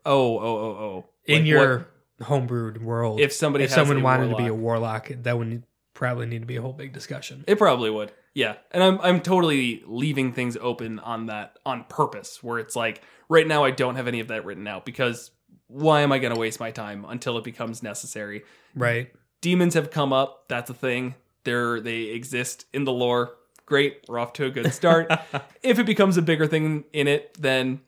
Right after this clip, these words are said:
Speaker 1: sure. Demons are around. Devils are around, I'm sure. No, no lore for it yet.
Speaker 2: Right.
Speaker 1: I mean, seriously, like, uh,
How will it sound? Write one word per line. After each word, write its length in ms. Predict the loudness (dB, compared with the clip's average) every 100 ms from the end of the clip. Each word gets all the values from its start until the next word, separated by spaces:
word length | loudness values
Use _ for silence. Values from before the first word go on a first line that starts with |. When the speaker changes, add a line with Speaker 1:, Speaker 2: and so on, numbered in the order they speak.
| _
Speaker 1:
sure. 320 | 0 0 0 -10 -4
Demons 440 | 0 2 0 -2
are 140 | -4 0
around. 500 | 2 2 2 -2 -2
Devils 340 | -2 -2 -2
are 100 | -2
around, 480 | -2 -2 -2 -4 -8 -14 _
I'm 180 | -12 -10
sure. 400 | -6 -4 -4 -6 _ _ _ _ _ _ _ _
No, 260 | -10 -10 -10 -4
no 140 | -2
lore 200 | -2 -4
for 240 | -10 -12 -14
it 60 |
yet. 180 | -14 -18 _ -10
Speaker 2:
Right. 320 | -6 -4 -4
Speaker 1:
I 100 | 0
mean, 280 | 4 4 2 -2 _ _ -20
seriously, 580 | -10 -2 0 0 -2 -8
like, 300 | -8 -10 -12 _ _ _ _ _
uh, 480 | -20 -20 -20 -18 -18